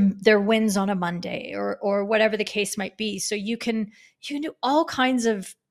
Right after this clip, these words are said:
helpful things like that. What I don't think people should get too wrapped up in is, is thinking, "Oh, I need a whole bunch of bots for my server right away. I, I wanna make sure that,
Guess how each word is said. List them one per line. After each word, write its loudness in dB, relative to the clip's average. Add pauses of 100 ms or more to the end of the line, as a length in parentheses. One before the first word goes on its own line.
(180)
helpful 2
things -2
like -6
that. -2 (540)
What 8
I 8
don't 4
think 0
people -2
should -2
get -4
too -4
wrapped -4
up 0
in -2
is, -6
is -4
thinking, -6
"Oh, 4
I -2
need 2
a -2
whole 6
bunch 2
of -4
bots 2
for -8
my -8
server -4
right -6
away. -16 (560)
I, -2 (100)
I 0
wanna 2
make 4
sure 0
that, -2